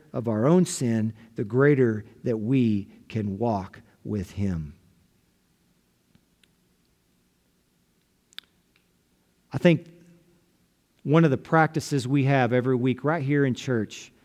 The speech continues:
when we celebrate Holy Communion, we break this bread and we say, "This is Jesus' body broken for you."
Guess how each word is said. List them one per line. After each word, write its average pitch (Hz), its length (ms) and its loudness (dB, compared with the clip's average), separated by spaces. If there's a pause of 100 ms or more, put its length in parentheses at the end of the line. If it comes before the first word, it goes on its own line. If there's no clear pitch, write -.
(320)
when 117 120 -2
we 147 120 4
celebrate 147 460 0
Holy 139 260 2
Communion, 127 440 0
we 147 120 0
break 160 260 -2
this 135 180 -6
bread 127 440 -2
and 107 120 -2
we 120 80 -2
say, 131 220 -6
"This 131 220 -4
is 127 100 -8
Jesus' 135 540 -8
body 110 420 -6
broken 117 540 -8
for 90 180 -14
you." 76 220 -16